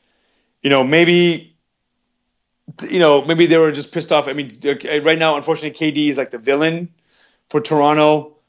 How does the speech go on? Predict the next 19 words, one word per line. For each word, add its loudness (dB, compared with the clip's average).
Um, 0
you -6
know, 0
he -12
bitched -4
and -6
yapped 0
at 2
with -6
Drake, -4
um, -8
behind -4
the -6
scenes. -4
You -6
know, 2
"How 2
dare 4
you -2